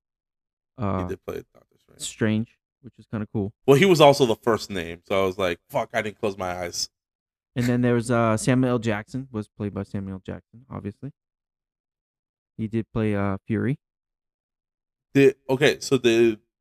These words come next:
Speaker 2: now moving to the next episode, which I guess is the Killmonger episode, was that Killmonger?
Speaker 1: Yes, that was Michael B. Jordan.
Speaker 2: All right.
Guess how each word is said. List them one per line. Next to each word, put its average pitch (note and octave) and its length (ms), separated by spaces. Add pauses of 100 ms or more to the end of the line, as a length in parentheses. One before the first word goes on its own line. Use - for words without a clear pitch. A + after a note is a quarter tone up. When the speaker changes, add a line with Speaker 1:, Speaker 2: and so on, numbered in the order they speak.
(140)
Speaker 2:
now B2 240
moving B2+ 320
to C3 140
the A2 100
next C#3+ 220
episode, B2 260
which G#2+ 180
I G#2+ 60
guess G#2 200
is G#2 120
the - 100
Killmonger A2 580
episode, F#2 540 (880)
was A#2 360
that A#2 280
Killmonger? A2+ 560 (500)
Speaker 1:
Yes, A2+ 220
that G2+ 140
was G#2 180
Michael G#2 240
B. A2 80
Jordan. G2 300 (1000)
Speaker 2:
All G1+ 120
right. - 180